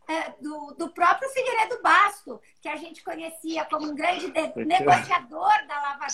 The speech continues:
Speaker 2: Sim.
Speaker 1: ou do Banestado, né? Tô falando aí
Speaker 2: Uhum.
Speaker 1: de dois mil e quatro, e vem como a figura da defesa. Queria que você falasse um pouquinho sobre essa relação, né?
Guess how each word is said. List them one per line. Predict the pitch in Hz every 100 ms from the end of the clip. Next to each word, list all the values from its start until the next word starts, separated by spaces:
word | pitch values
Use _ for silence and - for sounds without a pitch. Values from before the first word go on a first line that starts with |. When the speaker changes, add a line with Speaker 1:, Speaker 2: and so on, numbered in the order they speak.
| -
Speaker 2:
Sim. | 143 139 135
Speaker 1:
ou | - 165
do | -
Banestado, | 370 381 - - 311 330 466 233 233
né? | 277 349 _ _ _
Tô | 311
falando | - 294 - 131
aí | -
Speaker 2:
Uhum. |
Speaker 1:
de | 311
dois | 320 311 302
mil | 330 349
e | -
quatro, | 285 302 392 453 254 233 _ _
e | 330 349
vem | 262 320 359 392 - _ _
como | - 359 415
a |
figura | 415 415 302 453 415
da | 359
defesa. | 311 320 311 277 247 269
Queria | - 349
que | 440
você | 480
falasse | 466 427 453 -
um | 440
pouquinho | 440 440 403
sobre | 403 381 381
essa | 370 370
relação, | 370 370 349 - 330 359 339 254 _ _ -
né? | 294